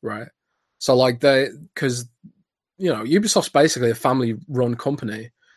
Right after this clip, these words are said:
and they own a lot of the shares, and they always fight off hostile takeovers. And that's why they can put a thousand people <laughs> on the game. You know, like, that's almost a thousand people worked on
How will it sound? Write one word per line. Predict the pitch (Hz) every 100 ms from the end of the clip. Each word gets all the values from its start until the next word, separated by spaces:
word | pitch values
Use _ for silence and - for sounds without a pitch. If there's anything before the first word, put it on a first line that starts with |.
| -
and | 131
they | 147
own | 151 139 135 -
a |
lot | 131 131
of | 120
the | 113
shares, | - 156 139 127
and | 127 135
they | 139
always | 139 165 147
fight | - - 147 131
off | 131 120
hostile | - 123 - 117 113 _
takeovers. | 151 160 143 110 110 113 - - - - - - _ _ -
And | 147
that's | 170 170 -
why | 156 147 143 127
they | 165 170
can | 151 131
put | - 294 202
a | 123
thousand | - 165 143 127 120 117
people | 185 202 - 117 151
<laughs> | 113
on | 139
the | 117
game. | 139 135 113 107 _ _ -
You | 107
know, | 87
like, | 117 120 -
that's | 131 156 - - _ _ _ _ _ _ _ - -
almost | - 190 202 165
a | 135
thousand | 165 160 147
people | 127 156 127 117 123 -
worked | 135 131 123 -
on | - 131 113 110